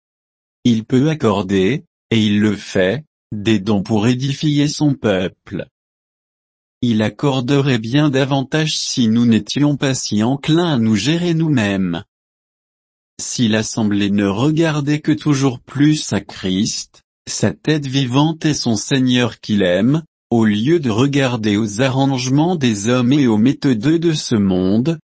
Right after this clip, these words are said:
elle aurait une histoire bien différente à raconter.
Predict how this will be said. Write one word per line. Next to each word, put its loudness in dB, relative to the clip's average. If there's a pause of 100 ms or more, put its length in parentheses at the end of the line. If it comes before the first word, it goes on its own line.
(100)
elle 2
aurait 0
une 0
histoire 0
bien 0
différente 0
à 0
raconter. -2